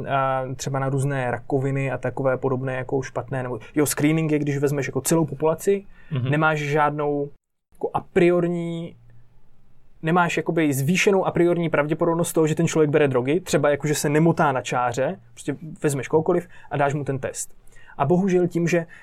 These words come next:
Speaker 1: každý test má nějakou chybovost
Speaker 2: Mhm.
Speaker 1: na obě strany, jak v případě, že bereš drogy nebo nebereš drogy, a taky bohu-, nebo bohužel, díky tomu, že většina lidí drogy nebere, tak bohužel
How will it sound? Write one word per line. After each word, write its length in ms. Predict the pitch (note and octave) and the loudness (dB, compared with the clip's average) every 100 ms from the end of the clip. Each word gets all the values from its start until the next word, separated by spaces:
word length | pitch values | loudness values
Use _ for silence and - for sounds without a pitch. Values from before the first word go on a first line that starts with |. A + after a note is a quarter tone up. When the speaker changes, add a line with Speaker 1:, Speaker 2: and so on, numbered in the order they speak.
| - | -2
Speaker 1:
každý 340 | D#3 D3+ E3 | 0 2 2
test 180 | E3 D#3 | 2 2
má 160 | D#3+ D#3 | 2 0
nějakou 280 | D3+ C#3 | 0 0
chybovost 840 | E3+ D#3 C#3 C3+ C#3 G3+ - - - | 0 4 4 4 2 -2 -10 -14 -10
Speaker 2:
Mhm. 180 | D3+ A#2+ A#2 | -4 -4 -2
Speaker 1:
na 100 | C#3+ | -2
obě 240 | E3 D#3 D3 | 0 2 2
strany, 540 | - C#3+ A#2+ D#3+ G#3 - - - | 0 0 0 -2 -4 -10 -20 -6
jak 220 | D3+ D3+ - - - E3 | 0 0 -2 -16 -18 -8
v 40 | |
případě, 380 | - D3+ D3 D3 | -4 -2 0 0
že 340 | C#3 C#3+ B2 B2 - | 0 2 0 -2 -6
bereš 280 | B2+ D#3+ E3 | 2 4 4
drogy 240 | D#3+ D3+ | 4 2
nebo 160 | C#3 A#2 | 0 -2
nebereš 340 | A#2+ D#3 E3+ | 0 0 0
drogy, 380 | D#3+ D#3+ D#3+ F3+ - - - - - - - _ - | 2 0 0 -4 -8 -20 -20 -20 -20 -20 -20 _ -2
a 240 | E3+ F3 | 2 2
taky 280 | F3 E3+ E3+ | 2 0 2
bohu-, 280 | D#3+ E3 D3+ | 2 2 0
nebo 160 | C3+ | 0
bohužel, 440 | B2+ C#3+ C#3 B2 B2 | 4 2 2 0 -2
díky 280 | C#3+ D#3 F#3 | -2 0 0
tomu, 420 | - D#3+ D#3 F3 - - - | 0 0 0 -2 -10 -12 -2
že 220 | C#3+ D3 | 2 4
většina 320 | D3+ D3+ E3+ | 4 4 2
lidí 180 | D3+ D#3 | 2 2
drogy 220 | D#3 C#3 | 2 2
nebere, 400 | A#2 C#3+ E3 F#3 - - - - | 2 2 0 -4 -12 -20 -20 -2
tak 220 | D#3 D3+ | 0 2
bohužel 840 | C#3+ E3+ F3 E3 C3+ B2+ C3 F3 | 4 4 4 2 4 4 4 2